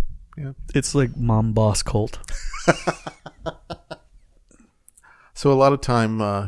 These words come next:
Speaker 1: couples will join together to support one another in order to lose weight. Um, and that was the original idea when Jim Boy T sixty-five's wife approached him about going on a diet. And, uh, and unfortunately, that didn't quite work out for him. So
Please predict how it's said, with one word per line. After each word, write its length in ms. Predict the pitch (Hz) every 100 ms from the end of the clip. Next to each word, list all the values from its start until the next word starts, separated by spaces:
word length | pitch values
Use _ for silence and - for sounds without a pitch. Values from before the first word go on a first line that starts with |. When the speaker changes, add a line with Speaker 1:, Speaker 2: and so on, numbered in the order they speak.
| -
Speaker 1:
couples 340 | 123 - 117
will 80 | 110
join 240 | 107 104
together 360 | 101 101 101 95
to 200 | - 98
support 440 | - - 156 190 104
one 100 | 95
another 380 | 90 85 85
in 80 | 82
order 200 | 82 80
to 60 | 76
lose 220 | 71 67
weight. 240 | 55 82 - - _ _ _ _ _ _ _ - -
Um, 240 | 107 147 127
and 140 | 98
that 240 | 104 120
was 160 | 117 -
the 100 | 98
original 380 | 87 151 170 104
idea 340 | 92 - 90
when 280 | 90 85 82
Jim 320 | - 120 127
Boy 240 | 113 110 104
T 320 | - - 113
sixty-five's 800 | - 113 - 104 123 160 165 -
wife 340 | 117 175 -
approached 440 | - - 160 - -
him 260 | 87 120 _ _ _ -
about 340 | 107 95 90
going 200 | 92 87
on 140 | 82
a 40 | 82
diet. 380 | 131 151 - _ _ _ _ _ _ _ - - -
And, 220 | 117 104
uh, 40 | 104
and 100 | 117
unfortunately, 400 | 143 302 240 190
that 80 | 180
didn't 180 | 202
quite 200 | - 156
work 220 | 113 95 67
out 160 | -
for 160 | - -
him. 60 | -
So 460 | - - - -